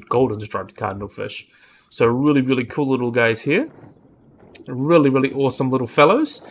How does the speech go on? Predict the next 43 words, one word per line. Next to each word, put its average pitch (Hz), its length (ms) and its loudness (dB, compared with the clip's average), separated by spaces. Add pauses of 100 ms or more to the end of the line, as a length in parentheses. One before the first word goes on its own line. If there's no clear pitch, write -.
(280)
So 254 120 0
this 294 200 4
little 220 160 8
guy 180 260 12
is, 147 640 2 (180)
uh, 127 340 10
typically 202 400 4
found 151 320 4
in 139 120 2
the 135 60 0
Indo-Pacific 147 760 -2
area, 156 420 8 (480)
um, 117 600 -2
Indi-, 135 440 0 (140)
or 120 240 0
Indo-West 127 480 2
Paci-, 147 300 -2
Indo-West 131 500 0
Pacific. - 480 -4 (560)
And 165 300 8
they're 160 200 6
off 170 300 0 (140)
part 185 180 6
of 175 60 4
the 143 80 2
group 151 220 0
of 135 80 -10
the 117 100 -4
cardinal 170 460 4
fish, - 300 -6
which 113 120 -10
is 110 80 -4
a 110 80 -6
really 131 200 -4
cool 131 160 -6
group 117 200 -2
of 107 80 -6
marine 113 300 -2
fish. - 380 -2
Their 113 300 6
family 131 400 2
name 113 320 0
is, 113 320 -2